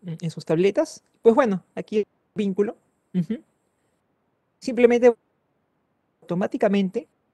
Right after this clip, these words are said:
aparecerá un, un mundo, observar,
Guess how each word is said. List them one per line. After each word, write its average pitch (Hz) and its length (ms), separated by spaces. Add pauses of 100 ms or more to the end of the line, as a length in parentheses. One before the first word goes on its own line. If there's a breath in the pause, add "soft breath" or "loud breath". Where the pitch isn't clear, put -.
(1000)
aparecerá 185 420
un, 226 80 (2000)
un 190 120
mundo, 190 200 (240)
observar, 185 640